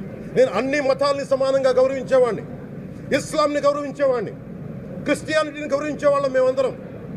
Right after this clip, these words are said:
సనాతన ధర్మం, సనాతన ధర్మం అని మొత్తుకుంటున్నాం. దేనికి సనాతన ధర్మం అంటే? సనాతన ధర్మానికి ఒకరు ప్రారంభించింది కాదు ఇది. ఒక వ్యక్తో, ఒక ప్రో-, ఒక, ఒక కూర్చోబెట్టి ఒక, ఒకరు స్టార్ట్ చేసింది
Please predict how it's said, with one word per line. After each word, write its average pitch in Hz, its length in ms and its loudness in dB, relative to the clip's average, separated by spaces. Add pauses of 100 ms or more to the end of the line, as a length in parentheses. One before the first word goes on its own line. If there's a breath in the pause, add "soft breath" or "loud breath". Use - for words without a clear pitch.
(920)
సనాతన 285 440 2 (120)
ధర్మం, 269 340 2
సనాతన 285 440 2
ధర్మం 269 240 2
అని 262 120 2
మొత్తుకుంటున్నాం. 262 580 0
దేనికి 277 300 2 (280 loud breath)
సనాతన 269 440 4
ధర్మం 254 280 6
అంటే? 202 160 0 (920)
సనాతన 277 380 2 (100)
ధర్మానికి 262 420 2 (100)
ఒకరు 262 220 2
ప్రారంభించింది 269 680 -2
కాదు 240 220 0
ఇది. 165 120 -6 (800)
ఒక 202 80 -2 (140)
వ్యక్తో, 269 340 2 (520)
ఒక 190 100 -2 (100)
ప్రో-, 247 240 6
ఒక, 175 80 -6 (120)
ఒక 180 60 -4 (100)
కూర్చోబెట్టి 262 500 2
ఒక, 202 60 -2 (100)
ఒకరు 254 240 2
స్టార్ట్ 262 240 0
చేసింది 247 300 -4